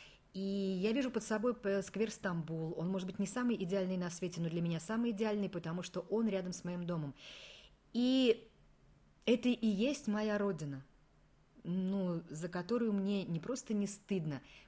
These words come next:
мне за неё гордо. И я давно живу из ощущения, какой ты, такая и вселенная. Вот, э,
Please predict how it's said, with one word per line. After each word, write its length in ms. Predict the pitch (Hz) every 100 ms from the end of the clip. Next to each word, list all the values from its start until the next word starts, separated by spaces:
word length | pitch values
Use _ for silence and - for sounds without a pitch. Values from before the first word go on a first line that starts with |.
| -
мне 180 | 185
за 120 | 170 170
неё 220 | 170 160
гордо. 520 | 139 151 147 131 113 - - -
И 100 | -
я 320 | 180 190 208 240
давно 320 | 254 262 285
живу 280 | 233 233 262
из 140 | 220
ощущения, 560 | 233 - 226 302 285 226
какой 300 | 214 214 220
ты, 160 | 262
такая 360 | 240 208 214 208
и 40 |
вселенная. 760 | 202 - 196 180 160 143 139 151 -
Вот, 320 | 151 190 190 -
э, 300 | 180 185